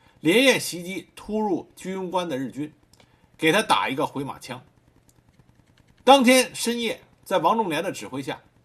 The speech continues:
他组织了突击队，夜袭了日军军营，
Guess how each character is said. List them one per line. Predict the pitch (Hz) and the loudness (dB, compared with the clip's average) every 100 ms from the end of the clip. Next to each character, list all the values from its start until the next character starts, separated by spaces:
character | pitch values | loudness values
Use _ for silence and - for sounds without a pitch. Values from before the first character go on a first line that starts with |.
| _ _ _ _ | _ _ _ _
他 | 214 | 2
组 | 247 165 | 2 0
织 | 131 190 | -2 -2
了 | 160 | -4
突 | 185 | -6
击 | 185 | -12
队， | 196 - _ - | -12 -14 _ -6
夜 | 214 202 | 0 0
袭 | 139 147 | 0 -2
了 | 165 | -2
日 | 143 | -4
军 | 135 160 | -8 -10
军 | 160 165 | -10 -10
营， | 104 | -10